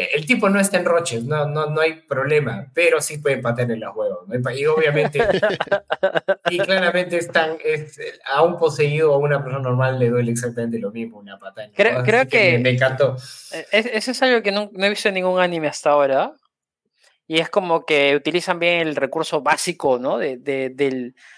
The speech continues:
Speaker 2: digamos, del chiste fácil, ¿no? De tocarle las tetas al inicio, de dar un
Speaker 1: <laughs>
Speaker 2: beso.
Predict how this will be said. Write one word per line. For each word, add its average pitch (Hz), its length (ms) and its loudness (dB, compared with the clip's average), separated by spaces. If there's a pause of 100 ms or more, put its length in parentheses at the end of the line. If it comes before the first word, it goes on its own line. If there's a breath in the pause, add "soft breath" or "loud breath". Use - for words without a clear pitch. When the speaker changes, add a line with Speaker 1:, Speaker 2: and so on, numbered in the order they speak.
(120)
Speaker 2:
digamos, 202 260 2
del 180 140 2
chiste 208 300 0
fácil, 180 420 0
¿no? 170 160 4
De 135 200 0
tocarle 156 360 2
las 135 160 0
tetas 151 300 2
al 123 100 -4
inicio, 123 920 -2 (180)
de 120 60 2
dar 131 180 4
un - 80 2
Speaker 1:
<laughs> 208 80 4
Speaker 2:
beso. 127 640 0